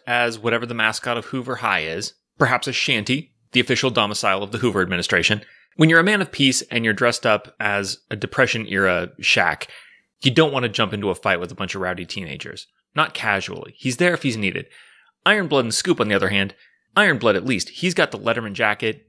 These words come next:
he's on the football team. If only to maintain his cover, he's gotta jump in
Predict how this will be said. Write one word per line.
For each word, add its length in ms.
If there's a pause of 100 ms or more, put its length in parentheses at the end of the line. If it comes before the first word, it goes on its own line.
he's 220
on 220
the 60
football 300
team. 260 (220)
If 100
only 240
to 60
maintain 340
his 160
cover, 380
he's 180
gotta 320
jump 300
in 180